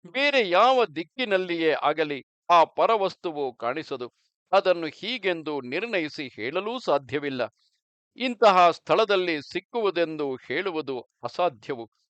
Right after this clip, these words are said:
ಈ ಪ್ರಪಂಚವೆಲ್ಲ ಅದರ ನಡುವೆ ಅಡಗಿರುವುದು. ಅವನನ್ನು ಬಿಟ್ಟು ಹೊರಗೆ ಯಾವುದೂ ಇಲ್ಲ. ಬಿಲ್ಲಿನಿಂದ ಹೊರಟ ಬಾಣ ವೇಗವನ್ನು, ಮನೋವೇಗವನ್ನು ಹಿಡಿದು ಓಡುತ್ತಿದ್ದರು.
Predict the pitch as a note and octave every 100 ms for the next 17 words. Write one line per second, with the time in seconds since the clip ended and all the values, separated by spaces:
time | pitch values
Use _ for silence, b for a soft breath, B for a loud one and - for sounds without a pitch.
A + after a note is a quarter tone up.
0 | _ _ G#3 F#3+ - - C3+ A3 F#3+ E3+
1 | D3+ D3 C#3 A#2 _ _ _ F#3+ G3 E3
2 | C3+ A#2+ F3+ A#3 D#3 B2 - G2+ B2 D#3
3 | C#3 B2+ B2 A#2 _ _ _ - F#3+ G3
4 | F3+ F3 D#3 C3+ G#2+ G#3+ _ - D3 B2
5 | - D#3+ G#3+ D3+ C#3 A#2+ _ _ A#2+ C#3
6 | G3+ F3+ C3+ A#2+ G#2+ A#2 B2+ A2+ _ _
7 | _ _ _ _ _ _ _ _ G#3+ B3+
8 | A#3 G#3 G3 F#3 E3+ E3+ G#3 G3+ F3 C3
9 | A2+ C#3+ A3 E3 D3 E3 D#3+ D3 C#3+ C#3
10 | - _ _ G3+ C4 B3+ G3+ D#3 G3 G3+
11 | E3 D#3+ D3 C3+ - D3 F3 C#3 A#2 E3+
12 | E3+ D#3 D3 C#3+